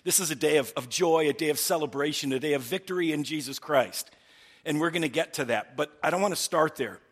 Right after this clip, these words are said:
<clears throat> because for those who experienced the first Easter, it did not start in joy. For those who experienced the first Easter, the fact is that it came on, it came on the heels of their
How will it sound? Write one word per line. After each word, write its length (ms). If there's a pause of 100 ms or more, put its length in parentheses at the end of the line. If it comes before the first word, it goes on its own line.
<clears throat> 680
because 200
for 140
those 160
who 80
experienced 540
the 80
first 320
Easter, 320
it 80
did 100
not 220
start 320
in 120
joy. 380 (640)
For 80
those 180
who 60
experienced 540
the 80
first 360
Easter, 280
the 80
fact 280
is 120
that 100
it 60
came 180
on, 140
it 180
came 220
on 100
the 80
heels 340
of 240
their 260